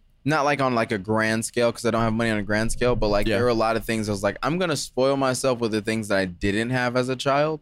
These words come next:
Speaker 2: Yeah.
Speaker 1: Um, but also I'm very good with money management.
Speaker 2: Yeah.
Speaker 1: However, when I have, like, free cash that's just chilling,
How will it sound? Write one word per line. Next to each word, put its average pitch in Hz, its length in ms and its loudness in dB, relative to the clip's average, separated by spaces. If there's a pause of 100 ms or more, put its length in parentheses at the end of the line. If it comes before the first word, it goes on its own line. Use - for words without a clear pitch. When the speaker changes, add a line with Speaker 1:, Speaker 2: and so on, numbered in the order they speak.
(140)
Speaker 2:
Yeah. 113 280 0 (480)
Speaker 1:
Um, 101 540 0 (880)
but 117 260 -2
also 139 400 0
I'm 117 220 0
very 107 340 0
good 101 320 0
with 92 220 -2
money 87 280 -4
management. 78 600 -10 (420)
Speaker 2:
Yeah. 123 140 0
Speaker 1:
However, 117 340 0
when 113 180 0
I 110 140 0
have, 120 340 -2
like, 107 240 0
free 113 320 -2
cash 117 420 -2
that's 104 140 -4
just - 280 -10 (160)
chilling, 147 540 -2